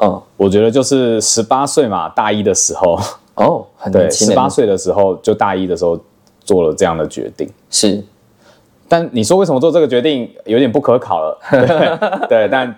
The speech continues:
Speaker 2: 那时候的目标就是，就是大三暑假要来做这个计划。
Speaker 1: OK，OK。那之后你还有再继续 run 什么样不同的 project 吗？
Speaker 2: 这个咖啡店做了一年之后，我就知道我大概不是很想继续做。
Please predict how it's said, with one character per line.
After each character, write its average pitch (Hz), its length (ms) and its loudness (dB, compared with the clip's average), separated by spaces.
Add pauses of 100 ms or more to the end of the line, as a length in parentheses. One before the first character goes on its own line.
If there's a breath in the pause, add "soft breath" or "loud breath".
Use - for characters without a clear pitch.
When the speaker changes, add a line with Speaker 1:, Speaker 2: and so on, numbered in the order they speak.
Speaker 2:
那 147 100 0
时 123 100 0
候 123 60 2
的 123 80 2
目 127 120 0
标 117 160 2
就 113 140 -2
是， 107 560 0
就 101 160 -8
是 98 140 -2
大 95 260 -2
三 95 240 -4
暑 80 220 -8
假 90 260 0
要 87 200 0
来 67 200 -2
做 87 240 -2
这 87 100 -2
个 82 80 0
计 - 280 -8
划。 - 260 -4 (120)
Speaker 1:
OK，OK。 - 920 -4 (180)
那 214 120 0
之 180 200 -2
后 185 140 4
你 113 100 -2
还 107 80 -4
有 110 80 2
再 120 100 2
继 120 140 -10
续 120 100 -4
run 120 240 2
什 - 140 -10
么 85 60 -6
样 98 100 0
不 107 160 -2
同 82 180 -2
的 78 220 2
project 87 400 -2
吗？ 55 220 -6 (560 soft breath)
Speaker 2:
这 214 140 2
个 123 240 2
咖 - 140 -4
啡 180 100 2
店 151 220 0
做 135 260 0
了 110 120 2
一 139 120 -2
年 92 260 -2
之 98 180 0
后， 110 140 4
我 82 240 -2
就 90 460 2
知 95 160 -2
道 85 440 0 (160)
我 85 180 0
大 98 200 0
概 87 520 -2 (240)
不 95 140 -4
是 98 220 0
很 87 200 -6
想 76 220 -4
继 87 140 -8
续 82 160 -10
做。 - 320 -4